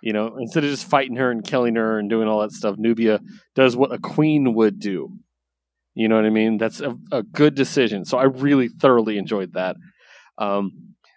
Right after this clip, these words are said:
that's most of the story in this one. And the rest of it is, of course, setting up Trial of the Amazons. Uh, so, um, Hippolyta, or Hip-, Hippolyta shows back up. "I need to speak with Queen Nubia at once."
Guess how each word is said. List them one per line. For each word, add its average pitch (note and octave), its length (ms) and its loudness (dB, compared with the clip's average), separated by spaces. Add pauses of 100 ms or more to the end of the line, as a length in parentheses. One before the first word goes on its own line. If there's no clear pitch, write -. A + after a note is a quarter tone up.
(140)
that's G#3 180 2
most F3+ 300 2
of C3 100 0
the A#2 80 -4
story A#2+ 360 4
in E2+ 80 -8
this - 200 -12
one. F#2+ 160 -6
And A2+ 160 -2
the A#2+ 60 4
rest D3 240 4
of A#2 100 2
it A2 80 6
is, G#2+ 140 0
of G#2 80 -6
course, G#2 320 0
setting F#2 400 -2
up G2+ 100 2 (100)
Trial F2 300 -4
of G2 60 -4
the A2+ 100 2
Amazons. G#2+ 680 0 (540)
Uh, G#2+ 380 -4
so, G2+ 500 4 (1300)
um, F#2 580 0 (280)
Hippolyta, B2 640 2
or A#2+ 40 -6
Hip-, C3 260 2
Hippolyta C3 520 0
shows G2 260 -4
back F#2 240 -6
up. F2 180 -6 (520)
"I A2 60 2
need A2 140 4
to G2 60 4
speak G#2+ 220 -2
with G2+ 120 -2
Queen G2+ 220 0
Nubia F#2 320 0
at - 100 -8
once." - 460 -8